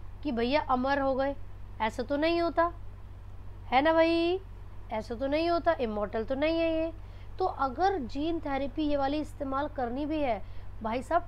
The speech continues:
time to time periodic infusion करवाना पड़ेगा, तो ये तो बड़ा complicated होगा। इसीलिए, इसीलिए अगर early embryonic stage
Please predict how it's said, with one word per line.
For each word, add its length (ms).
time 300
to 160
time 340
periodic 560
infusion 520
करवाना 360
पड़ेगा, 420
तो 80
ये 140
तो 120
बड़ा 260
complicated 720
होगा। 320
इसीलिए, 600
इसीलिए 800
अगर 360
early 420
embryonic 640
stage 440